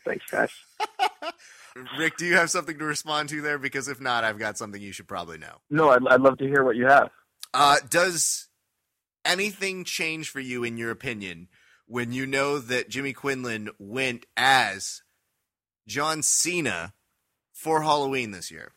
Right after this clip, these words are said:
Speaker 3: Oh, Jesus. Um, I didn't know that we were so deep into the wrestling world,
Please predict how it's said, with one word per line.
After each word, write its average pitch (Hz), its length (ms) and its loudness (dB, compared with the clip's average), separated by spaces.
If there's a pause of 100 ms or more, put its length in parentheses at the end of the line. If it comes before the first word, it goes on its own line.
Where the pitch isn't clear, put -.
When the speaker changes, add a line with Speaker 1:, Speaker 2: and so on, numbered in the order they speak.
Speaker 3:
Oh, 110 160 12
Jesus. 107 440 8 (600)
Um, 117 520 6 (1000)
I - 40 -2
didn't 151 220 6
know 143 200 8
that 135 120 8
we 131 100 2
were 127 140 2 (260)
so 127 120 2
deep 117 340 -2
into 120 200 0
the 110 120 8
wrestling 117 500 4
world, 123 440 8